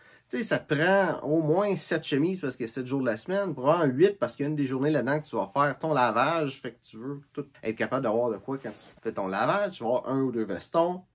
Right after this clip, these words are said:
un complet au moins quand, tu sais, quand tu commences, ou peut-être pas nécessairement complet dès le début, là, mais tu sais, tu veux un bon garde-robe, tu vas avoir un, peut-être deux paires de souliers,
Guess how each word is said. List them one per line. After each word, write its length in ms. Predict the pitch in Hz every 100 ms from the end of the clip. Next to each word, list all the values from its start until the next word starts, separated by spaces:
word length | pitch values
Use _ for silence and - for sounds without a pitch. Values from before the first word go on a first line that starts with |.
| -
un 280 | 117 117
complet 520 | - 95 85 113 131 131
au 120 | 104
moins 340 | 98 120 165 180
quand, 200 | 165 95
tu 140 | -
sais, 60 | 95
quand 180 | 98 -
tu 100 | -
commences, 720 | - 95 165 240 196 - - _
ou 80 | 180 151 - _
peut-être 160 | - 214
pas 60 | 233
nécessairement 340 | 160 123 110
complet 460 | 107 98 95 113 110
dès 180 | 98
le 80 | 107
début, 380 | 101 139 277 233
là, 160 | 180 165
mais 240 | 113 98 - -
tu 60 |
sais, 60 | -
tu 80 | -
veux 320 | 92 123 113
un 120 | 76 67
bon 160 | 104 110
garde-robe, 760 | 98 90 92 135 160 151 95 80 -
tu 140 | - 90
vas 80 |
avoir 360 | 87 101 104 90
un, 220 | 87 82 - - - - _
peut-être 220 | - 95
deux 180 | 85 131
paires 200 | 117 113
de 80 | 110
souliers, 760 | - - 135 190 202 202 190